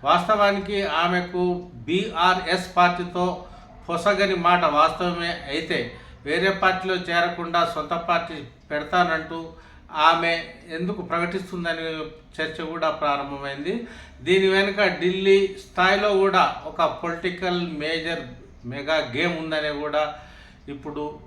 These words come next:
బాహాటంగానే చర్చ ప్రారంభమైంది. ఈ విషయంలో కల్వకుంట్ల కుటుంబానికి, కవితకు అంతా తెలిసే కూడబలుకొని ఆడుతున్న పొలిటికల్ నాటకం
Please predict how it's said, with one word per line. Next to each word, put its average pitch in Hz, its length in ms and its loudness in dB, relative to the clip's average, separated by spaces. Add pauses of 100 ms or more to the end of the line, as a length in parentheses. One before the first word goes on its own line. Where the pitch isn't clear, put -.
(140)
బాహాటంగానే 143 760 -2 (160)
చర్చ 127 240 -12 (160)
ప్రారంభమైంది. 135 720 -4 (500)
ఈ 156 40 -2 (120)
విషయంలో 196 460 0 (680)
కల్వకుంట్ల 175 540 0 (120)
కుటుంబానికి, 170 720 -4 (720)
కవితకు 170 520 0 (160)
అంతా 160 260 0 (180)
తెలిసే 165 340 0 (400)
కూడబలుకొని 170 800 -4 (100)
ఆడుతున్న 147 460 -2 (240)
పొలిటికల్ 143 440 -10 (340)
నాటకం 147 360 -4